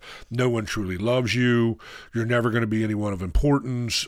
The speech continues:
um, no one really gives a rip about you, you're too broken to, to ever be truly loved,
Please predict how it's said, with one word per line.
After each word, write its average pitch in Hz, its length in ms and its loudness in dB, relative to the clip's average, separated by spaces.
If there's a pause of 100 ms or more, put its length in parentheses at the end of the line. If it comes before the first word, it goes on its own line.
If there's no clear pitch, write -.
(140)
um, 101 380 -6
no 131 140 2
one 135 180 2
really 123 200 2
gives 117 260 0
a 123 60 0
rip 120 220 2
about 113 420 0
you, 113 380 2 (280)
you're 131 140 2
too 147 200 2
broken 123 580 2
to, 117 60 -2
to 113 180 -2
ever 117 200 2
be 110 300 2 (200)
truly 107 340 2
loved, 131 560 4